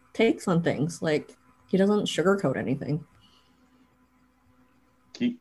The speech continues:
Speaker 2: keep in mind, when he was rehired, he said he had unfinished business.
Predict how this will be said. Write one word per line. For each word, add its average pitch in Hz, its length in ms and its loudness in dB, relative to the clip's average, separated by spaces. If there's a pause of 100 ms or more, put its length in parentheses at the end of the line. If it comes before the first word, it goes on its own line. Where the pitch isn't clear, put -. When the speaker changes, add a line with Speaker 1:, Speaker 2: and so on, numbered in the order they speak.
(120)
Speaker 2:
keep 120 220 0
in 160 100 8
mind, 123 600 8
when 104 200 2
he 110 300 0
was 107 180 0
rehired, 120 840 6 (580)
he 110 140 0 (140)
said 123 280 6
he 110 100 2
had 104 100 6
unfinished 120 600 4
business. - 720 -2